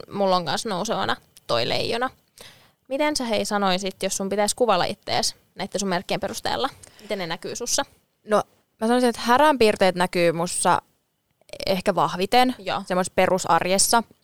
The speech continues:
Speaker 2: Ö, siellä on se ainakin semmonen pitkäjänteisyys. Mulla on tosi semmonen tavoitteellinen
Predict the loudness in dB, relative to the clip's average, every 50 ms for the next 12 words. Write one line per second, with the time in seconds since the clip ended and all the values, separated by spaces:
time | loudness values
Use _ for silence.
0 | _ _ _ _ _ _ -20 -20 -20 -10 -6 -2 -2 0 0 0 0 2 2 4
1 | 4 4 2 2 0 0 0 2 2 2 0 0 -2 -2 -4 -4 -6 -10 -14 -18
2 | _ _ _ _ _ -16 -12 -10 -10 -12 -12 _ _ _ _ _ _ _ _ _
3 | _ -8 -8 -6 -4 -2 0 2 2 2 2 2 2 2 2 2 2 2 2 2
4 | 2 2 -2 -6 -14 _ _ _ _ _ _ _ _ _ _ -8 -4 0 0 0
5 | 2 2 2 2 2 2 -2 -2 -2 -2 -4 -6 -10 -14 -18 -20 _ _ _ _
6 | -2 0 2 4 4 2 2 _ 0 0 0 2 2 0 0 0 0 -2 -2